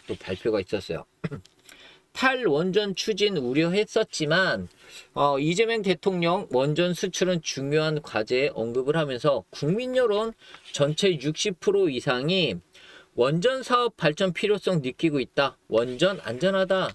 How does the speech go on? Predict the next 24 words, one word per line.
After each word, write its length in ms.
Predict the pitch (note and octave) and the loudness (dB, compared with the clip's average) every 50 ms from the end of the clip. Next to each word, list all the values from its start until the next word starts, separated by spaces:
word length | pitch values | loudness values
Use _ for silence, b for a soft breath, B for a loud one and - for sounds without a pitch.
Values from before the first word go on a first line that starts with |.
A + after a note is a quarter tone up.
| - _ | -10 _
미래 380 | A2+ A#2+ B2+ C#3 D3+ F3 F3 D3+ | -6 -2 0 2 2 2 2 2
먹거리로 800 | A#2+ A2+ A#2+ - _ - F#3 F#3+ F3 E3 D#3 D#3 E3+ F#3+ F3 - | 2 0 -2 -2 _ 0 0 2 2 2 0 2 2 0 0 -2
에너지 460 | - - A2 B2 C3+ C#3 C#3+ C#3+ C#3+ D3 | -2 -2 -2 0 2 0 0 0 -2 -4
신사업 640 | - - F#3+ F#3+ F#3 E3+ F#3 F3 D3+ E3 F#3 F#3 - | -2 -2 -2 -2 0 0 0 0 2 2 0 0 -2
낙점한 760 | - - - - - _ - D3 C#3+ C#3+ D#3+ F3 G3 G3 F#3+ b b b b b b | -6 -8 -8 -8 -8 _ 0 0 2 2 2 2 0 -2 -4 b b b b b b
삼성물산이 1080 | - - E3 E3+ E3+ D#3 F3+ F3 E3+ E3+ F#3+ A3+ G#3 - - D3 C#3 D#3 E3+ D#3+ A#2 F2 B B B B B B - | -4 -2 0 0 2 2 2 0 2 2 0 0 0 0 -2 0 0 2 2 0 0 -2 B B B B B B 0
올해 380 | C3+ C#3+ F3 G#3 A3+ A#3+ B3 - | 2 2 4 4 4 2 0 -2
가시적 580 | - - - - D3+ D#3+ - A3 F#3+ A3 G#3+ - | -8 -8 -2 -2 0 0 0 0 0 0 0 0
성과 340 | - A3 G3+ E3+ - F#3 D#3+ | -2 -4 -2 0 0 0 2
목표 460 | C#3 C#3 C3+ - - C#3+ G#2+ E2 - _ | 2 0 -2 0 0 0 0 0 -2 _
발표가 480 | - - F#2+ F#2+ - - A2+ - G2+ F#2 | -6 -4 -4 -4 -2 -4 -2 0 0 -2
있었어요. 480 | F#2 - - F#2+ F#2 - - D#2+ D#2+ - _ _ _ - | -2 -2 -6 -8 -8 -8 -12 -12 -14 -16 _ _ _ -10
음. 140 | G#2 F#2+ F2 - B B B B B B | -10 -10 -10 -10 B B B B B B
자, 200 | _ - A2 G#2+ | _ -2 0 2
이제 360 | G#2+ A2+ A#2+ A#2 C3+ C3+ B2+ B2 | 2 0 2 2 2 2 2 2
이 240 | B2 C3 C#3 C#3 | 2 2 0 0
원전에 560 | C3 A#2 A2+ A#2+ C3 C3 C3+ D3+ D3+ D3+ D3 C#3+ | 2 2 0 0 0 0 0 0 2 2 0 2
대한 240 | C3+ D3 C#3+ C#3+ | 2 0 0 0
시장 520 | C#3 - - D#3+ D3+ D#3+ D3+ D3 D#3 D#3+ D#3 - | -4 -4 -6 -2 0 0 0 2 0 -4 -6 -4
우리나라가 640 | A2+ A#2 A2+ C3 C#3 C3+ B2+ B2+ C3 C3 B2+ B2+ - | -4 -2 0 0 0 0 0 0 2 2 0 -2 0
또 120 | - C3 A#2+ | 0 -2 -2
주도해 480 | - - - B2 A2 A#2 B2 C3 B2+ | -2 -4 -4 -2 0 0 0 0 2
나갈 320 | G#2+ F#2 F#2+ G2+ B2 C3 C3+ | 0 0 0 2 0 0 0
겁니다, 560 | - - B2+ B2+ B2 A#2 A2 A#2 A2+ A2 | -2 -4 -4 -2 -2 -2 0 -2 -2 -2